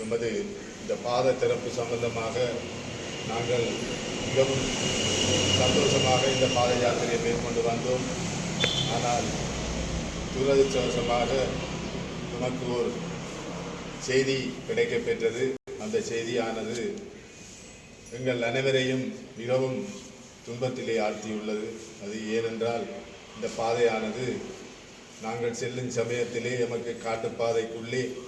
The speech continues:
பத்து நாட்கள், பத்தாம் பதியை கடந்து செல்ல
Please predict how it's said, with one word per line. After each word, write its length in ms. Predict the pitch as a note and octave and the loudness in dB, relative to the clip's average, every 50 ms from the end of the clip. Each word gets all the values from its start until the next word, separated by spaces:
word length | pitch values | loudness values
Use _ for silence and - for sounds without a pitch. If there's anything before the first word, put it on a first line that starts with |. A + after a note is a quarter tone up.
| - - - - - - - - - - - - - - - | -14 -16 -18 -18 -20 -20 -20 -20 -20 -20 -20 -20 -16 -6 -2
பத்து 280 | A#2+ A#2+ A#2+ - - C3 B2 B2 | -2 -2 -2 -2 -4 -2 -2 0
நாட்கள், 400 | B2 A#2+ A#2+ - C3 C3 C3 C3 - - - - - - - - - - - - - - - - - - - | -2 -2 -2 0 0 2 2 0 0 -4 -8 -10 -12 -14 -16 -16 -18 -18 -18 -18 -18 -18 -18 -18 -14 -8 -6
பத்தாம் 360 | A#2+ A#2+ - D3+ D3+ D3+ D3+ | -6 -2 0 0 0 2 2
பதியை 260 | D3 C#3 C3 C3 B2+ B2 B2+ | 2 2 2 2 0 0 0
கடந்து 320 | A#2+ A#2 B2 B2 B2 A#2+ - B2 | 0 0 0 0 0 -2 0 0
செல்ல 160 | A#2 A#2 | 0 2